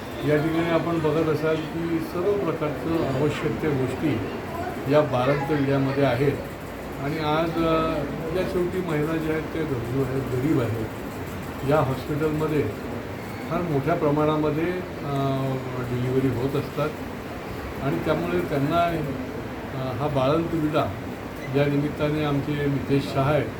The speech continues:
व्यापारी मंडळाचे, भारतीय जनता पार्टीचे देखील अध्यक्ष आहेत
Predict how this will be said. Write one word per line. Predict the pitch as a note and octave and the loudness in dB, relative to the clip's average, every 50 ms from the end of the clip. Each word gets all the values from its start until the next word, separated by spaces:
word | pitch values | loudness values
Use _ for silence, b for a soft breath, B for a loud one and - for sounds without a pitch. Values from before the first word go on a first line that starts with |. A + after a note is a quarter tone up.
| - - - - - - - - - - B2 | -8 -8 -8 -8 -8 -8 -8 -8 -8 -6 -4
व्यापारी | A#2+ A#2+ A2+ C#3 C#3 C#3 | -4 0 2 2 4 4
मंडळाचे, | C3+ C#3 C#3 C3+ C#3 C#3+ C#3 C3+ C3+ C#3+ C#3 | 4 4 2 4 4 4 4 4 2 0 0
भारतीय | B2+ B2+ A#2 - - C3 B2+ | 0 -2 -2 -2 -2 -2 -2
जनता | C3 B2+ B2+ - - - B2+ B2+ | -2 0 0 2 2 2 2 0
पार्टीचे | A#2+ A#2 - C3 B2 C3 C3+ | 0 -2 -4 -4 -2 -2 -2
देखील | B2+ C3 B2 - C3+ C3+ C3+ | 0 -2 -2 0 0 2 2
अध्यक्ष | C3 A#2 - C3+ C3+ C#3+ C#3 | 2 2 2 4 6 6 6
आहेत | B2 - C#3 C#3 | 6 6 4 2